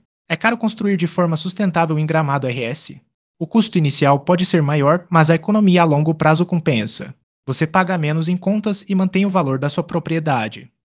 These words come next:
Pode-se adaptar casas existentes para serem sustentáveis em Gramado R S? Sim,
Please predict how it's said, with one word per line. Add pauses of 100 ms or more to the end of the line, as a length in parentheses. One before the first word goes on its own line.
(160)
Pode-se
adaptar
casas
existentes
para
serem
sustentáveis
em
Gramado
R
S? (360)
Sim,